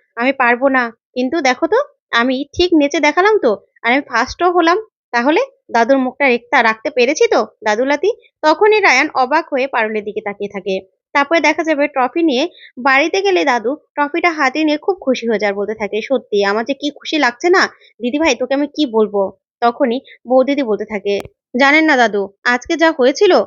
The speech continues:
আমি তো ভেবেছিলাম পারুল মনে হয় নাচতেও পারবে না, সবাই যা কাণ্ড করেছিল ওর ভাষা নিয়ে, কিন্তু পারুল,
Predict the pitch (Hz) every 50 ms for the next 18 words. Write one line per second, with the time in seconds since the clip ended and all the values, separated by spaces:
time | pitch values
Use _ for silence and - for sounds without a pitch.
0 | - _ _ - 233 247 269 294 339 311 269 277 254 277 330 330 359 370 302 285
1 | 294 285 269 254 254 277 302 302 302 302 330 330 320 269 277 269 240 247 247 -
2 | - 294 277 285 233 202 190 202 196 196 185 190 - _ _ _ _ _ - -
3 | 277 262 254 320 311 240 262 233 254 254 311 311 311 330 359 349 330 294 311 320
4 | - 403 381 320 240 240 269 254 233 233 226 - - 311 330 359 330 240 - -
5 | _ _ _ _ _ _ _ _ _ _ - 302 302 349 311 - 254 247 302 359